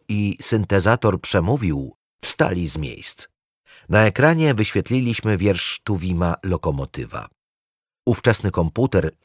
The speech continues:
coś zupełnie innego niż dzisiejsze, ledwie działał. Tempo procesora było denerwująco marne, ale nie wpływało na to działanie syntetycznego lektora. Dzięki dobrej intonacji komputer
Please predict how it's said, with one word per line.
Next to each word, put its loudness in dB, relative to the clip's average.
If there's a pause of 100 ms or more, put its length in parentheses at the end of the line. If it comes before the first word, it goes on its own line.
(140)
coś 0
zupełnie 2
innego 0
niż -10
dzisiejsze, -2 (520)
ledwie 0
działał. -2 (500)
Tempo 6 (160)
procesora 4
było 2
denerwująco 2
marne, 0 (600)
ale 4
nie 2
wpływało 2
na -2
to -2
działanie 2
syntetycznego -2
lektora. -2 (880)
Dzięki 2
dobrej 8
intonacji 2
komputer 2